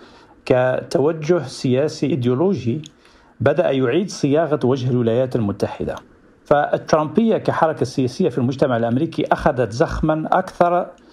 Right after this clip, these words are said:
من حركة حزب الشاي قبل أعوام، وأثارت حماسًا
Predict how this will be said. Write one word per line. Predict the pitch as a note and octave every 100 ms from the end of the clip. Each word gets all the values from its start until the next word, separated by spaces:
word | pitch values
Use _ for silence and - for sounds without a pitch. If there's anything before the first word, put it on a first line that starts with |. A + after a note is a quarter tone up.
| - -
من | B2+ C3 C#3 C#3 B2+
حركة | - E3+ E3+ D#3 B2 - A#2+
حزب | - B2+ A2
الشاي | A#2+ - C#3 A2+
قبل | G#2+ B2 G#2+
أعوام، | - F#2+ A2 D3 A3 A3+ - _ - - - - -
وأثارت | - B2+ D3 C#3 B2+ G3+ A#3+ -
حماسًا | - D3+ D3+ D3+ C#3